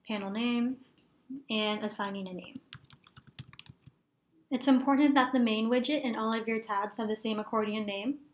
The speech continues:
That ensures that everything is connected so that everything works properly. So I'm just gonna recreate the accordion that I showed you earlier. So let me pull up that text.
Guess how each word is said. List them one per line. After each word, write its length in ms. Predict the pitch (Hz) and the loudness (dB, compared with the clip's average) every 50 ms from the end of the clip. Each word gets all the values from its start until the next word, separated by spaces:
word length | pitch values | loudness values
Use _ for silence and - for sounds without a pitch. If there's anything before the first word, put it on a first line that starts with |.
| _ _ _ _ _ _ _ | _ _ _ _ _ _ _
That 240 | - 220 220 220 226 | 0 2 2 4 4
ensures 460 | 240 247 240 - 247 233 226 226 220 | 4 2 2 2 0 0 0 -2 -2
that 160 | 226 214 214 | -2 -2 -2
everything 480 | 214 214 214 226 220 226 233 220 220 226 | 0 0 0 -2 -2 -2 -2 -2 0 0
is 160 | 226 214 220 | -2 -4 -4
connected 680 | - - 220 214 202 202 - - 220 214 214 214 214 - | -2 -2 -2 -2 -2 -4 -4 -2 -2 0 0 -2 -2 -2
so 180 | - 226 208 | -2 -2 0
that 160 | 208 196 196 | 0 0 -2
everything 400 | 196 196 196 202 202 214 208 190 | -2 -2 -2 -4 -4 -8 -8 -8
works 240 | 190 190 190 - - | -6 -6 -6 -8 -10
properly. 640 | - - 196 185 185 - 185 185 185 190 - 240 - _ _ _ _ _ _ _ _ _ _ _ _ _ _ _ _ _ - - - _ _ _ _ _ _ _ _ _ _ _ _ _ _ _ _ _ _ _ _ _ - - - _ _ _ _ _ _ _ _ _ _ _ _ _ _ _ _ _ _ _ _ _ - | -8 -8 -8 -6 -6 -6 -8 -8 -8 -8 -10 -14 -14 _ _ _ _ _ _ _ _ _ _ _ _ _ _ _ _ _ -20 -20 -20 _ _ _ _ _ _ _ _ _ _ _ _ _ _ _ _ _ _ _ _ _ -20 -20 -20 _ _ _ _ _ _ _ _ _ _ _ _ _ _ _ _ _ _ _ _ _ -6
So 160 | - 294 285 | -2 2 4
I'm 100 | 302 330 | 6 6
just 180 | 381 370 - | 4 4 2
gonna 200 | 349 339 320 302 | 6 6 8 8
recreate 580 | 247 226 220 214 220 - - 233 220 226 226 - | 6 4 0 -2 -2 -2 -2 0 0 0 0 0
the 80 | 240 226 | 0 0
accordion 520 | 220 220 - 233 214 214 233 233 240 226 | 0 0 2 2 2 4 4 2 2 2
that 120 | 214 208 | 2 2
I 60 | 208 208 | 2 0
showed 260 | - - 214 208 208 | 0 0 0 0 -2
you 100 | 220 240 | -2 -2
earlier. 440 | 254 247 254 262 269 285 294 320 320 - - - _ _ - - _ _ _ _ _ _ _ _ _ _ | 0 0 2 2 2 2 2 0 -2 -4 -10 -20 _ _ -20 -20 _ _ _ _ _ _ _ _ _ _
So 220 | - - - 226 214 | -10 -8 -4 -4 -2
let 180 | 202 196 - | -2 -2 -2
me 140 | 214 220 226 | -2 -2 -4
pull 320 | 226 - - 214 202 202 | -4 -6 -6 -4 -4 -2
up 240 | 202 214 247 - - _ _ - | -2 -4 -4 -6 -10 _ _ -12
that 260 | 220 202 202 - - | -10 -10 -10 -10 -10
text. 560 | - - 190 214 - - - - - - - | -10 -8 -8 -8 -8 -10 -14 -16 -16 -16 -20